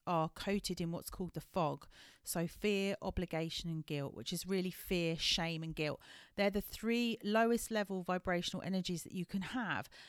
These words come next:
But a lot of the time when we are, say that we have a lot of sadness and we cry, or we've had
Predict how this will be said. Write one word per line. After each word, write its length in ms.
But 160
a 40
lot 280
of 100
the 80
time 440
when 180
we 280
are, 300
say 380
that 140
we 320
have 280
a 40
lot 120
of 80
sadness 520
and 80
we 80
cry, 420
or 160
we've 180
had 160